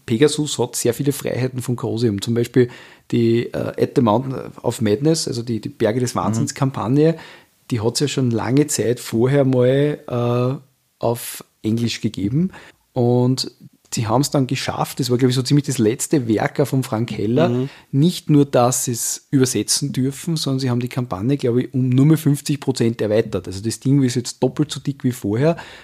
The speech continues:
Speaker 1: weil man früher, glaub ich, bei der Hälfte, also vom heute aus gesehen bei der Hälfte aufgehört hat.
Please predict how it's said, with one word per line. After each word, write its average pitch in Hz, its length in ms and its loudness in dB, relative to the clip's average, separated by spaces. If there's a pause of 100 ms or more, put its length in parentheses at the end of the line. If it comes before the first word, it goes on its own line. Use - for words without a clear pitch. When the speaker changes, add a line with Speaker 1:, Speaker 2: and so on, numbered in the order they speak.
(120)
Speaker 1:
weil 120 140 0
man 127 120 4
früher, 123 300 2
glaub 143 160 4
ich, 127 140 4
bei 131 80 2
der 117 160 0
Hälfte, 117 380 0
also 127 180 2 (500)
vom 110 260 -6
heute 113 240 2
aus 127 120 2
gesehen 120 200 -2
bei 120 60 0
der 110 100 0
Hälfte 110 300 -2
aufgehört 104 380 0
hat. 147 180 2